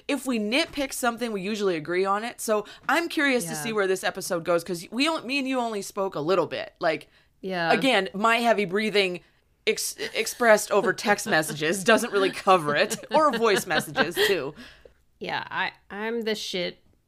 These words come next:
Speaker 2: today, 'cause I don't, I didn't really like the episode,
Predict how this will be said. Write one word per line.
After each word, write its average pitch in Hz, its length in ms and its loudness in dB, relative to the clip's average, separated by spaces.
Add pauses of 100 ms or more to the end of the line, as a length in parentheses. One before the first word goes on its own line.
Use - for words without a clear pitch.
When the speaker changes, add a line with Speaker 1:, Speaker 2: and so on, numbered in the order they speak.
Speaker 2:
today, 151 520 -8
'cause - 180 -10
I 196 160 4
don't, 262 320 0
I 196 100 -2
didn't 247 160 0
really 220 260 2
like 180 340 -4
the 165 140 -4
episode, 165 600 -6